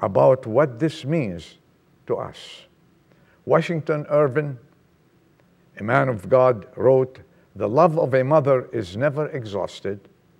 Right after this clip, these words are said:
It never changes. It never tires,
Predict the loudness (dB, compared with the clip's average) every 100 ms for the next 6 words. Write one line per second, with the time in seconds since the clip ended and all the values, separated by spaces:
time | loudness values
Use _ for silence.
0 | _ _ _ _ _ -12 -10 -2 0 0
1 | -2 -4 -6 -6 -8 -12 -12 -20 -20 _
2 | _ _ _ _ _ _ _ _ -10 -8
3 | 2 2 4 2 2 2 0 -2 -10 -18
4 | -20